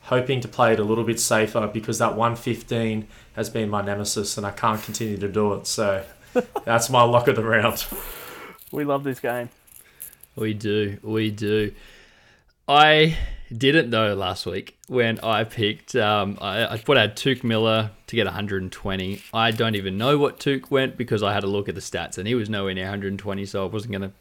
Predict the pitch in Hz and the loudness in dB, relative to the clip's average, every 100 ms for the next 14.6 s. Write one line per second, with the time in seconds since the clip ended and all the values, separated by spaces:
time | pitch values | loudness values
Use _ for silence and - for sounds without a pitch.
0 | _ _ - 95 92 95 95 - 98 98 | _ _ -8 -8 -6 -6 -8 -6 -6 -6
1 | 104 95 95 98 92 98 101 95 - - | -6 -8 -6 -8 -6 -8 -8 -12 -14 -20
2 | - - 135 131 120 117 - 110 107 113 | -20 0 6 8 8 4 -2 -2 2 2
3 | - - - - - - - - 135 113 | 0 -8 -20 -20 -20 -20 -8 2 4 4
4 | 131 160 139 113 - - 185 185 151 147 | 4 8 8 6 -2 8 8 8 2 6
5 | 151 143 143 151 135 131 131 127 127 127 | 8 8 6 2 4 6 6 8 8 6
6 | 120 113 110 113 120 113 117 110 110 107 | 4 0 -2 -2 -2 0 0 0 0 0
7 | 107 135 123 113 127 139 196 190 - 131 | -2 -2 -2 -2 0 0 0 -2 0 0
8 | - 135 143 170 220 226 208 139 139 156 | 0 -4 -2 -2 0 2 2 2 2 2
9 | 151 - - 127 127 131 127 123 113 117 | 0 -4 -4 -4 -2 -6 -2 -2 -2 -4
10 | 110 107 113 113 110 110 - 101 95 104 | -4 -4 -6 -4 -4 -6 -6 -8 -8 -8
11 | 95 98 95 107 - 139 139 110 143 165 | -10 -10 -10 -8 -2 0 0 2 2 2
12 | - 160 139 135 127 - 117 110 110 107 | 0 0 0 0 -4 0 0 2 2 2
13 | 107 104 - - 101 98 98 92 95 - | 0 -4 -10 -8 -4 -4 -4 -4 -6 -6
14 | 113 - - 95 92 95 | -6 -6 -10 -8 -6 -8